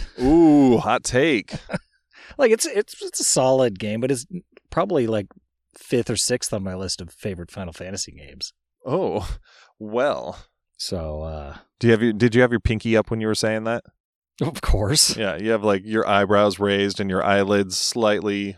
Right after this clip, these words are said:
Speaker 1: lowered.
Speaker 2: My nose way up in the air.
Speaker 1: Yeah, firmly up in the air. Yeah, that, I've probably played more of that game than any other, any other Final Fantasy. As we've discussed, I'm not very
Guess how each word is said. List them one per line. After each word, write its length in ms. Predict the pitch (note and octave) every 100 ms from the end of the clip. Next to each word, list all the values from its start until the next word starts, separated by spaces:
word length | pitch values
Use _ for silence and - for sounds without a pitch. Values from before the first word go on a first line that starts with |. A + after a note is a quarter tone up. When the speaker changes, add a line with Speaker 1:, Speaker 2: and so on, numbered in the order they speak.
| A2 -
Speaker 1:
lowered. 520 | A2+ G#2+ G2 G2 G2+
Speaker 2:
My 120 | C3+
nose 280 | C#3 C3+ A2 -
way 460 | G#2 - B2 B2 A2+
up 140 | G#2+
in 80 | F#2+
the 100 | F2+
air. 180 | E2+ F2+
Speaker 1:
Yeah, 80 | E2+ - -
firmly 400 | D3 C#3 G2+ F#2+
up 160 | F#2
in 80 | E2
the 80 | F2
air. 340 | G2+ G2+ F2+ _ _ _ _ _ _ _
Yeah, 160 | D3 C#3
that, 180 | C3 -
I've 200 | C3 C#3+
probably 280 | F3 F3+ D#3+
played 460 | - C3 C3 C3+
more 640 | A2 G#2+ A2+ A#2+ A#2+ A#2 A2+
of 260 | G#2+ G2
that 280 | F2 G2 G2+
game 280 | G#2 G#2 G2+
than 100 | G2
any 320 | G2 G#2 G#2
other, 640 | F#2+ F#2+ G2 F#2+ F#2+ F#2+ F2+ - -
any 200 | A#2 A2+
other 140 | G#2 G2
Final 260 | G#2+ F#2+
Fantasy. 640 | F#2+ G2 F2 F2 - F#2+ G#2 _ _ _ _ -
As 180 | G#2+ F#2+
we've 140 | G2+
discussed, 420 | - - F#2 F2+
I'm 80 | F2+
not 160 | F#2 F2+
very 300 | F#2 F#2+